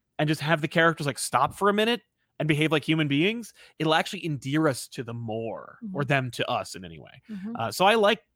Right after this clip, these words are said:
Speaker 1: so, but I, so I think that while we can kinda guess the story of Batman Vigilante
Speaker 2: Yeah.
Speaker 1: and Batman Murderer and Robin in the hospital and all that stuff, like,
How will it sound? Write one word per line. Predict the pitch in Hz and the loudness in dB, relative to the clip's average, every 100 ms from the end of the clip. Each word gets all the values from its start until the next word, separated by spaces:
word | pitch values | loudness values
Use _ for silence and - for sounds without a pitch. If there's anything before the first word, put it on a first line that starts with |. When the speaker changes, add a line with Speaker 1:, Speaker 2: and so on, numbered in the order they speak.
| _ _ | _ _
Speaker 1:
so, | - 196 | -4 -2
but | 143 180 | 4 4
I, | 175 | 4
so | 160 202 | 2 2
I | 240 | 2
think | - 247 190 | 0 -2 0
that | 143 | 0
while | 143 160 156 | 4 6 6
we | 208 | 2
can | 226 | 0
kinda | 185 175 120 | -2 -2 0
guess | - 143 135 - - - _ _ _ _ _ _ _ | 0 0 0 -6 -18 -20 _ _ _ _ _ _ _
the | - | -8
story | 139 - 170 165 139 113 | -2 4 6 6 2 -2
of | 120 120 _ | -6 -6 _
Batman | 151 156 151 151 139 | 0 2 2 0 2
Vigilante | 139 131 135 143 135 - 87 - | 0 2 2 0 -2 -10 -16 -10
Speaker 2:
Yeah. | 233 170 143 | -8 -6 -6
Speaker 1:
and | 123 113 | -8 0
Batman | 156 151 147 143 | 0 2 0 2
Murderer | 139 143 135 110 98 | 2 2 0 -6 -10
and | 101 107 - _ _ | -12 -16 -20 _ _
Robin | 131 147 156 170 | -2 2 4 4
in | 165 | 4
the | 156 | 2
hospital | 156 160 - 147 127 113 | 0 -2 -4 -8 -8 -6
and | 123 | -4
all | 143 | -4
that | 127 | -4
stuff, | 156 123 | -4 -4
like, | 117 | -6